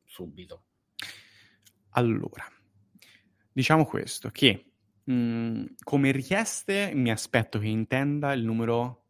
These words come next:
Speaker 2: di, ah, diciamo,
Speaker 1: Prompt.
Speaker 2: s-, di invocazioni, di invocazioni dei, dei, degli L L M, perché io in realtà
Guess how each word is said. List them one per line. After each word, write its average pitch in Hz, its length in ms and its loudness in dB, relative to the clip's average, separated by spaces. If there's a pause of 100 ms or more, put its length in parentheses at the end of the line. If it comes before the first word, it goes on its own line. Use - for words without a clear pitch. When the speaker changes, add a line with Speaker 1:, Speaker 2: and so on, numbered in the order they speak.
(120)
Speaker 2:
di, 120 380 -8 (960)
ah, 104 420 -2 (280)
diciamo, 120 300 0
Speaker 1:
Prompt. 113 260 2
Speaker 2:
s-, 127 40 6
di 131 100 6
invocazioni, 117 840 2 (280)
di 120 160 -2
invocazioni 120 640 0
dei, 117 260 0
dei, 110 560 -2
degli 110 220 -2
L 104 120 -2
L 95 180 -4
M, 104 200 -8 (420)
perché - 260 -8
io 156 120 2
in 151 60 2
realtà 123 500 -2